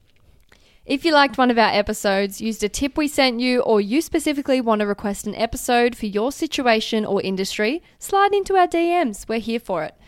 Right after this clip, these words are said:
And if you have an interview coming up, check out Sarah's one-on-one interview coaching sessions. You can find out all about it at w w w dot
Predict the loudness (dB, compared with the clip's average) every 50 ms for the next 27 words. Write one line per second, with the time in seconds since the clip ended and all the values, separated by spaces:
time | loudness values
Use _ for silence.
0 | -20 -20 _ _ _ _ _ 2 4 6 6 6 6 4 2 0 -4 -6 -12 -18
1 | _ _ _ _ _ _ _ -10 -10 -8 -4 -2 0 0 0 0 0 -2 -2 -2
2 | -4 -4 -4 -2 -2 -2 -2 -2 -2 -2 -4 -6 -10 -20 -20 -20 -20 _ -4 2
3 | 2 2 4 4 4 4 4 2 0 2 2 2 2 0 0 0 0 2 2 2
4 | 0 2 2 0 0 0 -4 -6 -6 -6 -6 -6 -8 -6 -2 -2 -2 -2 -4 -6
5 | -6 -6 -6 -4 -4 -4 -2 -4 -4 -6 -6 -6 -8 -8 -8 -8 -10 -2 -2 0
6 | 0 0 0 0 -2 -2 -2 -2 4 4 6 6 6 4 4 4 4 4 4 2
7 | 0 -2 -4 -20 -20 -20 -18 -8 -8 -8 -2 2 0 2 2 2 0 2 0 0
8 | 0 -2 -2 -2 -2 -2 -2 -4 -4 -2 -4 -4